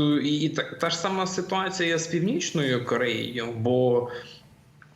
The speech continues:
в дев'яностих, ну, там завжди північнокорейці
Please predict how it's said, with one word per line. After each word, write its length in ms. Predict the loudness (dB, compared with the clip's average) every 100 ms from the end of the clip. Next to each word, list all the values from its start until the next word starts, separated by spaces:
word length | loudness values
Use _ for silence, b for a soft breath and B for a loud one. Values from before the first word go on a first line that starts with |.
| -10 -2
в 120 | 2
дев'яностих, 800 | 4 4 2 0 0 -2 0 2
ну, 120 | 0
там 320 | 2 0 0
завжди 500 | 0 0 0 -2 -2
північнокорейці 1800 | -2 -2 0 -2 -2 -2 -2 -2 -2 0 2 2 0 -2 -2 -2 -2 0